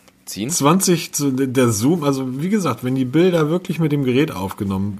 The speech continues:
Speaker 2: wurden, ist das spektakulär. Und die haben einen Kameraoffizier da bei sich sitzen,
Speaker 1: Genau.
Speaker 2: der auch noch irgendwie Aaron Hui heißt, wie Hui and the News. Ich bin ein achtziger Kind.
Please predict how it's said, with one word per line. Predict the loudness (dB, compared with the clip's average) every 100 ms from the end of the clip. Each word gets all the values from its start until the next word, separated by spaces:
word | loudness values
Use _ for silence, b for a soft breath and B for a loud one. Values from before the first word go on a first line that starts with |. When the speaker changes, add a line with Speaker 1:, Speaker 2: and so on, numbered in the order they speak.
| -14
Speaker 2:
wurden, | -12 -6 -4 -4 -4
ist | -4 -4
das | -4
spektakulär. | -2 -4 -2 -2 0 2 2 -2 B B B
Und | 0 2
die | 4
haben | 2 0
einen | -2 -2
Kameraoffizier | 0 0 0 -2 -4 -4 -6 -2 2 4
da | 2
bei | 0 -4
sich | -4 -4 -2
sitzen, | -2 -2 -2
Speaker 1:
Genau. | -2 B B B -2
Speaker 2:
der | 0
auch | 0 0
noch | 0 0
irgendwie | 0 0 2 2
Aaron | 2 2 2
Hui | 4 4 4
heißt, | 2 0 0 -2
wie | -2
Hui | 2 2 2 2 0
and | -2
the | -2
News. | 0 4 4 2
Ich | -6
bin | -4 -4
ein | -4
achtziger | -8 -6 -4 -6
Kind. | -6 -10